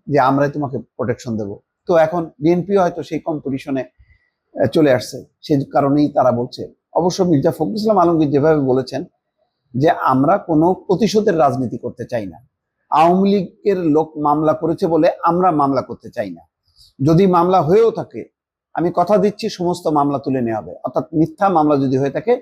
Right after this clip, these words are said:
সেইগুলো তুলে নেওয়া হবে। যত মামলা আছে আওয়ামী লীগের বিরুদ্ধে আমরা সমস্ত মামলা তুলে নেব। এটা কিন্তু বড় অ্যানাউন্সমেন্ট এবং এটা কালকে এনসিপি নেতারা, আহ, মানে হইচই শুরু করবে, এই তো আওয়ামী লীগের দোসর ফ্যাসিস্টদের সাথে বিএনপি আতাত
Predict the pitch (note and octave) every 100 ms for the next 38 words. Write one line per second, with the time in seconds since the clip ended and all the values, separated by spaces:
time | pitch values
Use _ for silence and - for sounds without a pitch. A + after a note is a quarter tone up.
0 | - _ _ - D#3+ C#3 D3+ G#3+ - _
1 | - G3 C#3+ A2 G#2 E2+ D2+ _ _ _
2 | _ _ - C3 F3+ F#3 A3 G#3+ G#3 F#3
3 | - D3 C#3+ - D#3 D#3 E3 D#3+ E3 C#3+
4 | D3+ D3 D#3 C#3 C#3 - A3 A3+ - F#3
5 | C#3+ C3 B2 B2 G#2+ F#2 D#2+ - _ _
6 | G3+ D#3+ - F3+ E3+ - _ _ G#3 G3+
7 | D#3 B2 C#3+ G#3 A3 D#3+ C#3+ C#3+ - C3+
8 | A2+ - _ - _ - E3+ F#3 F3 E3+
9 | E3+ E3 E3+ E3+ F3+ D3+ _ _ - E3+
10 | E3+ F3+ D#3+ D#3+ D#3 D3+ D3 C#3+ - _
11 | _ _ _ _ - D#3+ D3 C#3+ D3 C#3+
12 | C#3+ E3 F3+ D3+ D3 C#3+ C#3+ C3+ E3+ G#3
13 | G3+ F3 D#3+ - - D#3+ E3 E3 D#3+ D3+
14 | C3+ D3+ D#3+ D3 D#3 D3 F#3 C#3+ C3+ -
15 | A#2+ C3 C3+ C3+ B2+ B2+ B2+